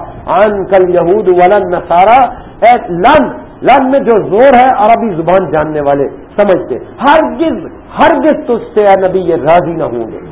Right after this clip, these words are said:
یہودی اور نصرانی، حتی تتبع ملتہم، حتیٰ کہ تو ان کی ملت کی پیروی کرے۔ قل ان ھدی اللہ ھو الھدی، اے نبی ببانگ دہل کہہ دے، ہدایت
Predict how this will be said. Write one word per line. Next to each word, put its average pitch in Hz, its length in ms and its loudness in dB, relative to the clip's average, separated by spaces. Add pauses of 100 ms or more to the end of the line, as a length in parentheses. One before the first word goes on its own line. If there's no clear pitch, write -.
(200)
یہودی 240 500 2
اور 202 360 0
نصرانی، 147 600 -2 (600)
حتی 247 420 2 (180)
تتبع 202 840 2 (360)
ملتہم، 185 960 0
حتیٰ 202 440 0
کہ 190 60 0
تو 180 120 -4
ان 185 340 0
کی 170 180 -6
ملت 160 600 -4
کی 170 80 -4
پیروی 131 400 -2
کرے۔ 117 220 -8 (340)
قل 220 440 2 (380)
ان 302 140 0
ھدی 262 600 2
اللہ 269 500 4
ھو 214 80 4 (100)
الھدی، 165 480 2 (240)
اے 190 120 0
نبی 269 360 0
ببانگ 214 420 2
دہل 202 560 0
کہہ 165 200 0
دے، 135 160 -4 (340)
ہدایت 208 320 4